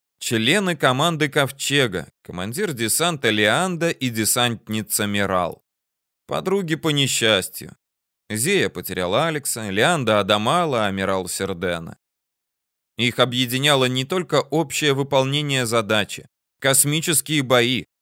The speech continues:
опасности пройденных испытаний,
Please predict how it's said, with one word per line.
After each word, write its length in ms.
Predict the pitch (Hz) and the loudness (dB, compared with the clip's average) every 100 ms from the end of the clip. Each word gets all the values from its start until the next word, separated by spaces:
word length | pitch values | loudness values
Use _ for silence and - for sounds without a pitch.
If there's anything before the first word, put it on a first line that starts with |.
| _ | _
опасности 760 | 117 120 143 170 180 165 - 156 | -2 0 2 2 2 0 0 0
пройденных 520 | 170 165 156 156 143 | 2 2 2 -2 0
испытаний, 760 | 147 - 139 156 175 139 104 | -2 0 -2 2 2 2 -2